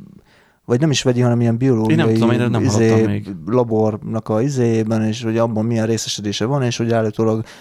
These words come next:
Speaker 1: ugye abból a biolo-, biológiai laborból szabadult el valójában a koronavírus.
Speaker 2: Cica rúgja meg.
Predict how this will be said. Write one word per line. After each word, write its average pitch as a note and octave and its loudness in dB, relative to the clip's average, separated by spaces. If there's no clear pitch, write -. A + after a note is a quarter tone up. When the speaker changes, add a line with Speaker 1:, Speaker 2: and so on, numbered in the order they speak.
Speaker 1:
ugye B2 0
abból G#2+ 0
a G#2 -2
biolo-, A2 -2
biológiai G#2 2
laborból G2+ -4
szabadult G2 -6
el G2 -6
valójában G2+ -6
a G2+ -4
koronavírus. G#2+ -4
Speaker 2:
Cica A2+ -8
rúgja G#2+ -8
meg. G#2+ -10